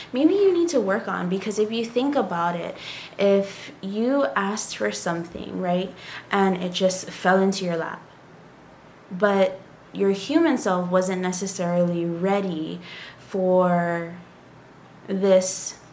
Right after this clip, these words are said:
what I like to call is a responsibility, because I think with anything, anything new, there, there is a learning curve to it, and there is,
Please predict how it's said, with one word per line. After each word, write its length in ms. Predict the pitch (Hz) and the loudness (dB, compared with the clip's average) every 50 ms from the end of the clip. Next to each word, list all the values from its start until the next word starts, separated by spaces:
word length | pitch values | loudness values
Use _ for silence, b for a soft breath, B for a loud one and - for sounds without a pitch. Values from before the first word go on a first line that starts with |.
| - - - - - - - - - | -20 -20 -20 -20 -20 -20 -20 -14 -2
what 120 | - 233 247 | 2 4 6
I 140 | 285 339 | 6 6
like 180 | 339 277 226 226 | 4 2 2 0
to 80 | 214 196 | -2 -4
call 260 | - 202 185 185 185 | -2 0 2 4 4
is 120 | 180 180 | 4 2
a 60 | 180 | 2
responsibility, 800 | 170 170 170 175 - 180 180 180 180 175 180 185 175 170 160 160 151 | 2 0 0 0 0 0 0 0 0 0 2 2 2 2 0 -2 -4
because 320 | 160 180 175 185 208 196 | -4 -4 -4 -4 -2 -2
I 80 | 202 214 | -2 -2
think 220 | 208 302 320 330 | -2 -2 0 2
with 160 | 277 240 - | 2 2 2
anything, 640 | 196 185 185 185 185 180 - 190 185 180 185 175 180 B B B B B B B | 0 0 0 0 -2 -2 -2 -2 -2 0 -2 -4 -6 B B B B B B B
anything 540 | - 233 269 302 320 302 302 269 226 220 208 | 0 4 6 6 6 6 4 4 4 4 4
new, 400 | 190 185 185 185 190 196 202 202 | 4 4 4 4 4 4 2 2
there, 360 | 196 202 190 180 - - - - - | 4 4 4 4 2 -2 -6 -8 -2
there 200 | 180 202 202 208 | 0 2 4 6
is 140 | 220 220 240 | 6 6 4
a 40 | 220 | 4
learning 400 | 196 180 175 180 185 185 196 190 | 4 4 4 4 4 2 0 -2
curve 320 | - 214 202 196 196 196 | -2 -2 0 0 -2 -2
to 180 | - - 226 214 | -2 -2 0 0
it, 280 | 214 208 208 214 214 214 B B B B B - | 2 2 2 0 0 -4 B B B B B -2
and 200 | 202 190 196 190 | 2 4 4 4
there 140 | 185 185 - | 4 2 2
is, 640 | - 185 185 185 185 185 185 185 185 180 180 - | 4 6 8 8 8 6 4 2 0 -2 -6 -8